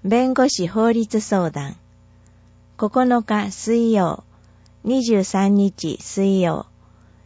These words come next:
いずれも要予約。利用には収入などの条件があります。十時から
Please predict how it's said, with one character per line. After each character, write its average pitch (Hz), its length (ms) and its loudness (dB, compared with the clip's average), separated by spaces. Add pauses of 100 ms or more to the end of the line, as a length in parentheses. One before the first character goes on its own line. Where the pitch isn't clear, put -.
(220)
い 202 100 2
ず 233 160 2
れ 226 160 4
も 202 300 2
要 220 240 2
予 156 160 0
約。 160 500 -6 (760)
利 208 160 2
用 247 180 4
に 240 220 2
は 180 160 0
収 254 260 -2
入 247 240 2
な 226 180 2
ど 196 140 0
の 160 160 -2
条 208 240 0
件 214 260 0
が 151 140 -4
あ 151 60 -6
り 147 120 -6
ま 147 160 -6
す。 - 220 -18 (1000)
十 254 280 2
時 220 160 0
か 151 160 -4
ら 139 200 -8